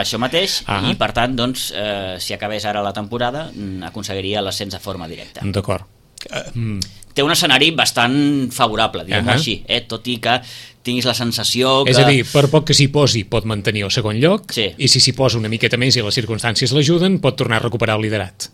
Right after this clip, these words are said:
Speaker 1: Jo crec que sí, i, i és més, et diré per,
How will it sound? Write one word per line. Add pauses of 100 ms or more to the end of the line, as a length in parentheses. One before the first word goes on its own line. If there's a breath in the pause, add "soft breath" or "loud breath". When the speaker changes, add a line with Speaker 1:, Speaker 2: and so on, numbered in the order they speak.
(140)
Speaker 1:
Jo
crec
que
sí,
i,
i
és
més,
et
diré
per,